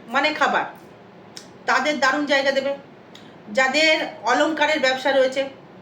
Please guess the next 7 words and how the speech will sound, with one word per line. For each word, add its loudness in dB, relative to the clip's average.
যেটা 2
হচ্ছে 2
মানুষকে -2
ঘর 0
সাজানোর 0
জায়গা, -4
নিজস্ব -2